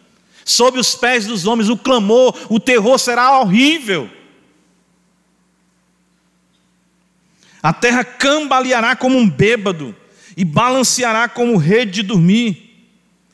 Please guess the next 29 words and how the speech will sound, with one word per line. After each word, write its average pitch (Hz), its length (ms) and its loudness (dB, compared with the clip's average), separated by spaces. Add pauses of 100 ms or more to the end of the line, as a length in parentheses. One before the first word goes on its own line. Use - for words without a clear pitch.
(260)
A 160 100 -2
sua 254 320 0
transgressão 226 800 0
pesa 233 260 -2
sobre 214 380 0
ela, 202 380 0 (160)
ela 208 240 0
cairá 226 640 -2
e 214 60 0
jamais 190 500 0
se - 100 -4
levantará. 185 800 -2 (960)
Naquele 247 460 0
dia 233 260 -2
o 240 60 -2
Senhor 233 380 0
castigará 208 680 -2
no 214 160 2
céu 185 560 -2 (280)
as 139 280 -2
hostes 226 360 0
celestes, 190 720 -4 (260)
e 165 80 4
os 160 180 2
reis 214 300 0
da 202 140 -2
terra 220 600 -2
na 180 220 2
terra 175 520 -2